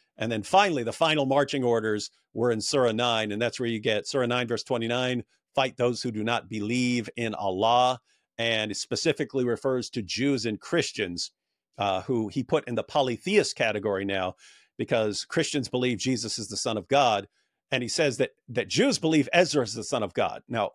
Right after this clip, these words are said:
we have not been able to find one reference in history to any Jew who ever called Ezra the Son of God. But that was the, the claim, was that Jews believe Ezra is the Son of God the same way Christians believe Jesus is the Son of God. Total nonsense, but that was the justification for,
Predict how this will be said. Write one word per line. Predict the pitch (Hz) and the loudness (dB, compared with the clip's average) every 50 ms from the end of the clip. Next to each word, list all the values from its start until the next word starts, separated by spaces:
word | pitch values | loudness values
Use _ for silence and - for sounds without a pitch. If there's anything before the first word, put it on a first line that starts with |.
| _ _ - | _ _ -6
we | 110 131 185 | -2 0 2
have | 175 117 123 | 2 2 2
not | 151 147 - | 0 0 0
been | 123 139 143 | 0 0 0
able | 143 127 120 | 0 0 -2
to | 117 | -2
find | - 143 131 123 113 101 | 0 0 0 0 0 2
one | 113 151 143 113 | 2 2 2 2
reference | 120 139 123 - 127 117 110 - | 2 0 0 0 -2 -6 -6 -6
in | - 123 110 | -6 -6 -6
history | - - 165 - - - 123 113 101 98 92 | -4 -2 -2 -2 -2 -2 -2 -2 -2 -2 -2
to | - - - - | -2 -4 -2 0
any | - 165 190 185 147 | 0 0 0 0 -2
Jew | 104 - 123 110 101 101 - | -2 -4 -4 -4 -4 -2 2
who | 135 151 147 | 2 4 4
ever | 151 139 131 - | 6 4 4 2
called | - 123 101 87 95 | 2 0 0 0 0
Ezra | 110 104 - - 101 | -2 -4 -2 -4 -6
the | 90 101 95 | -4 -4 -4
Son | - - 107 98 | -4 -4 -4 -4
of | 85 82 | -4 -4
God. | - 104 95 95 90 90 - _ _ - - _ _ _ | -2 0 0 0 -2 -4 -8 _ _ -20 -20 _ _ _
But | - - - | -4 0 2
that | 143 147 - | 2 2 2
was | 143 127 - - | 0 -2 -4 -2
the, | 131 127 120 120 117 107 - | -2 -2 -2 -2 -2 -4 -4
the | 117 107 | -6 -6
claim, | - - 151 170 170 160 147 | -2 0 0 2 2 2 0
was | 123 - | -2 -2
that | 139 113 101 | -4 -4 -4
Jews | - 101 131 175 190 175 117 | -2 2 4 4 4 4 2
believe | 98 139 135 139 151 147 139 117 - | -2 -2 0 2 2 2 2 2 2
Ezra | - 143 135 - 127 117 | 0 0 0 0 -2 -4
is | 104 - | -2 -4
the | 110 | -6
Son | - - 127 117 | -4 -4 -2 -2
of | 110 101 - | -4 -4 -2
God | - 123 120 113 110 107 101 | 0 2 2 2 2 0 0
the | 95 101 | -2 -6
same | - - 120 117 | -4 -4 -2 0
way | 110 107 101 | 0 -2 0
Christians | - 143 127 - - 117 101 - | 0 -2 -2 -2 -4 -8 -8 -8
believe | - 107 110 95 82 | -6 -6 -6 -6 -4
Jesus | - 120 139 139 117 117 - - | -2 0 0 0 0 -2 -6 -6
is | 104 95 | -8 -8
the | 101 | -8
Son | - - 107 98 | -6 -6 -6 -6
of | 92 | -4
God. | 92 101 95 - | -4 -6 -2 0
Total | - 190 180 156 | 0 0 2 2
nonsense, | 135 151 170 165 147 - 131 113 104 - _ - - - _ _ | 2 2 0 0 0 -2 -2 -2 -4 -6 _ -20 -20 -20 _ _
but | - 117 | -4 -2
that | 143 127 | -2 -2
was | 127 117 110 | -2 -2 -4
the | 117 | -4
justification | 101 101 139 139 - - 113 - - - 131 127 110 - 117 104 98 - _ _ _ _ _ _ _ | 0 2 2 2 2 -2 -10 -8 -4 -2 -2 -2 -2 -2 -4 -4 -6 -6 _ _ _ _ _ _ _
for, | - 120 113 110 107 107 107 104 104 104 101 98 - | -2 0 0 2 2 2 2 2 2 0 0 -2 -4